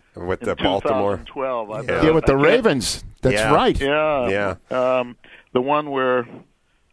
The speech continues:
Speaker 2: my favorite coach, uh, tried to chat with a ref and, <laughs> at the end, but, um, you know, it was pretty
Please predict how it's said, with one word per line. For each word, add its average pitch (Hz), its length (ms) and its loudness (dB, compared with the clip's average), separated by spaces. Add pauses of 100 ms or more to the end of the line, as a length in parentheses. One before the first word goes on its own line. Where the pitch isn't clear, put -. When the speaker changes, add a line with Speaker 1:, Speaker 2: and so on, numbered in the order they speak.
(120)
Speaker 2:
my 127 200 -2 (120)
favorite 143 360 -2
coach, 151 500 -4
uh, 120 360 0 (200)
tried 127 280 2
to 127 200 0
chat 131 320 0
with 120 160 0
a 120 60 4
ref 123 320 0 (140)
and, 117 160 2
<laughs> - 500 -4 (640)
at 131 240 0
the 131 180 0 (120)
end, 127 240 -6
but, 120 320 -4
um, 127 340 -4 (520)
you 143 100 -4
know, 156 280 -2
it - 40 -2
was 139 80 -6
pretty 175 300 -6